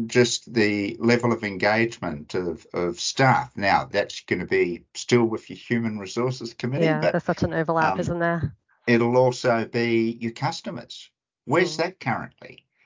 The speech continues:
Speaker 1: You know, that's really the full board and management. Um, but, but I can see more companies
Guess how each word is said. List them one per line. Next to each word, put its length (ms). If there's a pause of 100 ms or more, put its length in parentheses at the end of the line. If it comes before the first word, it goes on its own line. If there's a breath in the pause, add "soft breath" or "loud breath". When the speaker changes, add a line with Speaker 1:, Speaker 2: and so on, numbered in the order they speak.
(180)
Speaker 1:
You 60
know, 140
that's 300
really 280
the 80
full 280
board 600 (120)
and 220
management. 720 (520 soft breath)
Um, 640 (340)
but, 260
but 160
I 140
can 240
see 380
more 400
companies 800